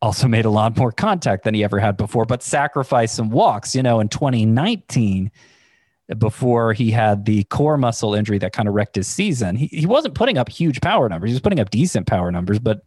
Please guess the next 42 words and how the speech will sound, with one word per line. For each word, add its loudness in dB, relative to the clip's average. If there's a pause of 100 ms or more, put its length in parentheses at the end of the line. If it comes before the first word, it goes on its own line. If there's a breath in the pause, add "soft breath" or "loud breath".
what 2
really 2
stood 2
out 4
was 2
the 0
on-base 2
percentage. -4
He -4
was -8
getting 2
on 2
base 0
so -4
much. -10 (920 soft breath)
So 0
I'm 2
not 2
sure 2
exactly 2 (380)
what, 2
like, -2 (1000)
the -4
prototype 0 (240)
Luke 0
Voit 0
season 0
looks 0
like, -8 (920)
but, -2
uh, 2 (340)
I -10
feel 2
pretty 0
confident 0
he's -2
going 0
to -6
be -6
good, 0
and -4
certainly 0